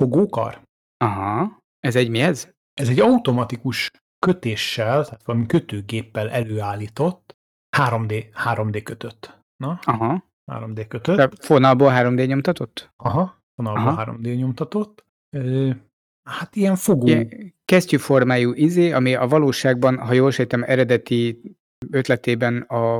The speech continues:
Speaker 2: a mozgássérültek, izomsorvadásban szenvedők, mondjuk mozgást újra tanulók támogatására van kitalálva.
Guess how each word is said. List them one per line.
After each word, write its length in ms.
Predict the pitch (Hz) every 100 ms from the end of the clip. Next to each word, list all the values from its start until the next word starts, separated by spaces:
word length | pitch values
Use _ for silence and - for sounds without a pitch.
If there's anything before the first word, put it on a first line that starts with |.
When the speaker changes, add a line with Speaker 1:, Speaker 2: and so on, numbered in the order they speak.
| 113
Speaker 2:
a 120 | 123 113
mozgássérültek, 1080 | 123 120 117 110 - 117 117 113 113 107
izomsorvadásban 880 | 110 113 110 117 110 113 110 107 113
szenvedők, 800 | 107 110 110 110 113 110 110 - 107
mondjuk 340 | 110 107 110
mozgást 360 | 120 107 104 -
újra 180 | 113 110
tanulók 360 | 113 107 107
támogatására 760 | - 110 107 101 107 - 110 107
van 140 | 104 104
kitalálva. 640 | 104 107 107 110 196